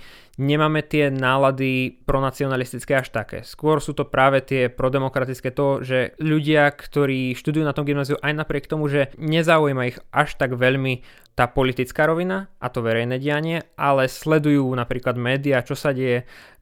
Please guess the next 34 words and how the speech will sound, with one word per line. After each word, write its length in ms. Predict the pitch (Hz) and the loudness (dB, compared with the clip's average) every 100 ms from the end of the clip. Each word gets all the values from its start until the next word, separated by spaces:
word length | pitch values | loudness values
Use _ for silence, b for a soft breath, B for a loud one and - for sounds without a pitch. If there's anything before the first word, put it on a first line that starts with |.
| _ | _
vedia 400 | 139 143 151 147 | -2 2 4 2
si 80 | 139 | 2
vytvoriť 360 | 139 143 131 | -2 0 0
nejaký 280 | 123 123 127 | 0 -2 -2
názor 320 | 123 131 139 | 0 0 2
a 120 | 123 117 | 0 0
skutočne 360 | 139 135 127 | -2 -4 -4
chcú, 320 | 120 - 147 | -8 -2 4
aby 240 | 139 123 120 | 4 4 -2
vlastne 400 | 131 120 - 127 | 0 -2 -2 -4
zotrval 560 | 123 135 147 127 117 | -2 -2 0 2 0
ten 160 | 123 113 | -2 -8
stav 320 | - 120 110 | -4 -2 -2
toho, 160 | 120 117 | -4 -6
že 160 | 113 | -6
máme 320 | 107 117 113 104 | -4 -4 -4 -6
základné 480 | 110 - 127 113 | -10 -6 -6 -4
slobody, 400 | 113 139 131 123 | -6 -2 -2 -2
že 160 | 117 117 | -4 -4
môžeme 320 | 113 127 117 | -4 -4 -6
takto 240 | 120 - 120 | -6 -8 -12
slobodne 480 | - 127 123 123 | -6 -4 -4 -6
cestovať 480 | - 139 - 131 117 | -4 -6 -4 -2 -2
a 60 | - | -2
všetky 240 | 131 - | -8 -10
tie 140 | - 135 | -2 -2
výhody 480 | 123 139 156 156 139 | -2 -2 0 2 2
a 120 | 127 | 0
benefity, 440 | 139 139 135 123 | 0 -2 -2 -6
ktoré 160 | - 127 | -4 -2
nám 160 | 120 120 | -2 -6
tá 80 | |
sloboda 320 | - 135 135 127 | -8 -4 -2 -4
prináša, 560 | - 131 127 135 - | -4 -4 -2 -2 -4